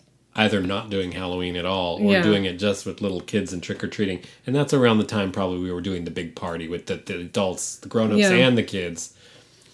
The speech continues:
Speaker 1: Pun costumes.
Speaker 2: Well, it's, it's like you come home from work and your wife is like, "Well, we need to go to this Halloween party."
Speaker 1: All right, we've got
Speaker 2: You know?
Speaker 1: trash bags and some cereal
Speaker 2: Yeah,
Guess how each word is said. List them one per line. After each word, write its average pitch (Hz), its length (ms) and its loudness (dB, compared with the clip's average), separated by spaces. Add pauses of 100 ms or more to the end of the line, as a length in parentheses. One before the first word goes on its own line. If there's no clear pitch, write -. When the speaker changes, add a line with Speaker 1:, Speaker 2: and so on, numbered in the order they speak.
(140)
Speaker 1:
Pun 85 220 -8
costumes. 80 580 -10
Speaker 2:
Well, 285 320 4
it's, - 360 2 (120)
it's 262 240 2
like 254 260 6
you 262 100 4
come 254 220 6
home 240 220 8
from 214 180 2
work 202 260 4
and 196 160 4
your 190 160 4
wife 185 300 6
is 170 180 -4
like, 165 300 4
"Well, 208 240 6
we 226 120 4
need 220 180 4
to 208 80 2
go 190 160 4
to 185 100 4
this 180 180 -2
Halloween 208 440 4
party." 185 320 2
Speaker 1:
All 117 80 4
right, 107 180 6
we've 101 120 -2
got 113 140 10
Speaker 2:
You - 60 4
know? 180 60 6
Speaker 1:
trash 120 280 8
bags 113 320 6
and 98 120 -8
some 101 120 -4
cereal 254 200 10
Speaker 2:
Yeah, 220 220 12